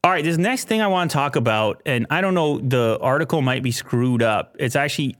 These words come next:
I saw it in the New York Times, but it's this, you may have to Google it because it's paywalled, and I don't even remember if we have the New York Times or not. See if you can read it. You can't read it either. Okay, so this is this crazy story about influencers being, uh,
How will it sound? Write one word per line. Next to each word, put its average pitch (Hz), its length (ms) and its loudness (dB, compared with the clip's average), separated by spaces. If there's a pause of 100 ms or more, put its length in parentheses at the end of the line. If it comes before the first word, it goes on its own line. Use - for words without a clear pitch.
I 143 160 2
saw 175 180 0
it 165 60 0
in 156 80 0
the 131 60 0
New 123 120 2
York 127 180 0
Times, 120 300 0
but 120 140 0
it's 117 160 -4
this, 127 200 -2
you 139 120 2
may 175 160 2
have 156 220 -2
to 143 60 -2
Google 120 380 0
it 151 120 -2
because 117 320 -2
it's 110 140 -4
paywalled, 131 560 0
and 117 100 0
I 120 40 0
don't 143 140 -2
even 131 160 0
remember 113 320 0
if 107 120 -6
we 113 120 -2
have 110 220 0
the 117 80 0
New 117 100 0
York 117 180 -2
Times 120 300 0
or 127 60 0
not. 131 320 0 (560)
See 170 200 -2
if 180 120 -2
you 160 100 0
can 139 180 -2
read 120 200 0
it. 110 40 -2
You 117 180 -2
can't 127 240 -2
read 117 120 0
it 110 40 -2
either. 110 280 -2
Okay, 120 200 0
so 123 340 -2 (320)
this 180 180 0
is 247 100 0
this 214 180 -2
crazy 190 440 0
story 156 560 0
about 120 500 0
influencers 139 840 0 (120)
being, 123 640 0 (760)
uh, - 320 -2